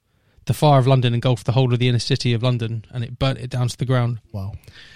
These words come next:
Speaker 1: So when they, um, rebuilt it, they didn't do anything with the rubble, it just got left there.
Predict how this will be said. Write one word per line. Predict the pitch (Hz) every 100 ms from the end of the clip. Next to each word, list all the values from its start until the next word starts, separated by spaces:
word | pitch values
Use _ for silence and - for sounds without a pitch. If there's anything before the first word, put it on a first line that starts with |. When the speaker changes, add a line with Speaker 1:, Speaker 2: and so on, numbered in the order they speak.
| - - - -
Speaker 1:
So | 160 143
when | 165 151
they, | 151 143 139
um, | 135 131 127 127 123 127 -
rebuilt | 143 151 131 151 143 -
it, | 135 - _ - - - _ _ - _ -
they | 147 135
didn't | 131 147
do | 135
anything | 139 127 135
with | 120
the | 117
rubble, | 117 117
it | 117
just | 120
got | 113 127
left | 123 -
there. | 110